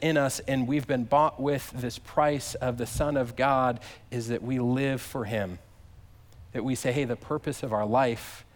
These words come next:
is to live for God, to worship him, and to, to orient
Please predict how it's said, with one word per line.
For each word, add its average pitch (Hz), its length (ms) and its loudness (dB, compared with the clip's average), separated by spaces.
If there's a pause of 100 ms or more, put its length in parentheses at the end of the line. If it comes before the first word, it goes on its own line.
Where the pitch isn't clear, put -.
(420)
is - 120 -12
to 117 120 -6
live 127 340 -2
for 135 180 -8
God, 107 280 0
to 110 100 -10
worship 123 520 -6
him, 117 240 -2
and 107 140 -2
to, 113 140 -4 (300)
to - 200 -6
orient 120 380 0